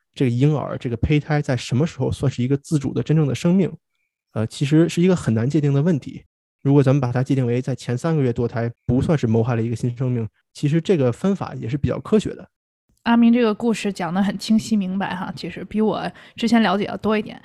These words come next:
Speaker 2: 然后我觉得咱们还有一个点需要补充的就是，刚才你说到有一些州它是非常保守的州，在宗教意义上。那阿明，你能不能给大家解释一下，这个为什么在宗教上保守，或者说为什么我信奉某种宗教，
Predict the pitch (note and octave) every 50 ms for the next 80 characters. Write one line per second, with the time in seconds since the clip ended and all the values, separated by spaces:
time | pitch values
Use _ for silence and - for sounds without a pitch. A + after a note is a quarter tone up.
0 | - - - - - B3 D#4+ E4 A3+ - G#3+ G#3+ G#3 - - - G3 G3+ A3+ A#3
1 | A#3 G#3+ A#3 A#3 - E3+ E3 F3 - - B3+ A#3 - - - - - - G#3+ A#3
2 | A#3 A3+ G#3 F#3 - G3 E3 E3+ - - - - _ - C4 C#4 D4+ D#4 B3+ G#3
3 | - - - G#3+ G#3+ A3 G3+ F#3+ F3 D#3+ E3+ - - A#3+ A3+ - B3 A#3+ A#3+ B3
4 | B3 - - A3+ - - - A#3+ A#3+ A#3+ A#3+ - - E3 G3 A3 - F#3+ - -
5 | - - E3+ F3 F3+ G#3+ G3 - A#3 B3 B3 C4 B3 A3+ G#3+ G3 F#3+ F#3 E3 E3+
6 | - - E3 - - - - - - - A#3 A#3+ B3 B3 B3 A3 G3 F3+ G3 G#3+
7 | A3 G3+ G3 F#3+ G3+ G3+ A3 A#3+ - - - - - - F#3+ F3 F3+ - G3 E3
8 | E3+ G3+ _ _ _ _ _ - - D4+ C#4 A3 G#3 G3 F#3 F#3+ A3 E4 E4+ C#4
9 | A3+ - - F3 E3 E3 - A3 G3+ - - C#4 D4+ C#4+ - D#3+ E3+ - - F#3+
10 | F3 F#3 - - - - - - - - - - A3+ G3+ G#3 - - A#3+ B3+ C4+
11 | D#4+ D4 B3 - G3 F#3+ F#3 F#3+ G3 F#3 E3 D#3 - - C#4 B3 G#3+ - A#3+ A3
12 | G3+ F#3 F#3+ F#3 F#3 G#3+ - G#3 - - - G#3 G3+ G3 G3 - G3 D#3 -